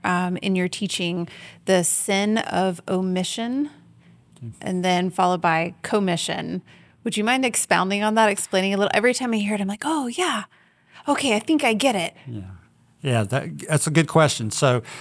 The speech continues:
Speaker 2: sins of omission, obviously the scripture tells us things that we should do and things we shouldn't do.
Speaker 1: Mm-hmm.
Speaker 2: Um, and so I think a sin of omission is not doing what the scripture tells us to do.
Speaker 1: Mm-hmm.
Speaker 2: And I wanna be clear, it's the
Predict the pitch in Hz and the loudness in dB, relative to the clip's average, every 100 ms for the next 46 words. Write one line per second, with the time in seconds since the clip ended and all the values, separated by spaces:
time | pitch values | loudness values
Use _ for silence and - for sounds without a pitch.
0 | - - - 180 196 143 143 123 123 139 | -18 -12 -4 0 2 4 4 4 4 2
1 | 110 107 113 120 123 113 117 113 110 - | 0 -2 -2 -2 -2 -6 -4 -4 -4 -2
2 | 131 - 117 113 - 113 107 110 - 120 | -2 0 -2 -2 -2 -2 0 -4 -6 -2
3 | 120 110 110 110 107 123 113 107 107 113 | -2 -2 -4 -4 -2 -2 -2 -2 -2 -4
4 | 113 113 104 104 107 - 143 135 110 101 | -4 -6 -6 -6 -8 -4 -4 -4 -6 -6
5 | 92 185 170 - - - 117 113 113 113 | -6 -6 -10 -14 -20 -14 -6 -4 -4 -6
6 | - 131 120 120 123 120 - 156 127 - | -10 -6 -6 -4 -2 -2 -2 -4 -4 -4
7 | 139 123 117 117 110 117 - 117 110 123 | -4 -2 -4 -2 0 -2 -2 -8 -8 -8
8 | 104 117 120 135 120 110 107 110 110 - | -4 -2 -2 -4 -6 -4 -6 -8 -10 -8
9 | 104 - 107 113 101 98 - 113 101 110 | -10 -10 -8 -6 -6 -8 -14 -14 -12 -8
10 | 185 170 131 120 123 151 135 135 127 - | -6 -6 -6 -4 -6 -2 0 0 -2 0
11 | 139 117 120 - - 147 | 0 -2 -6 -8 -4 -4